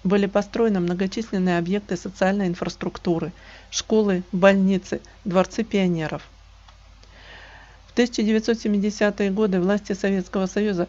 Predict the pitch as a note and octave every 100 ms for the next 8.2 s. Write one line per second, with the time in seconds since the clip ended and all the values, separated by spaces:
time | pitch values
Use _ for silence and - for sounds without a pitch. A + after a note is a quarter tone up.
0 | - - G#3+ A3 G#3+ F3+ F3 F3 G#3 G#3+
1 | G3 F#3+ F#3+ G3 G#3+ A3+ G#3+ G#3 G#3 G#3
2 | G3+ F#3 G#3 G3 F#3 F#3+ G#3 G3 F#3 G3
3 | G3 F#3+ - F3 F#3 F#3 A3+ A3 - G3
4 | F#3+ F#3+ G3+ - F#3+ F#3 G3 G3 F3 D#3
5 | - - - - G#3+ G#3 F#3+ A#3+ A#3 -
6 | - - G3+ G#3 A#3 A3 G3 F#3 - -
7 | - - G3+ G3+ G#3 F#3+ F3 G#3 A3 G3+
8 | G3 F#3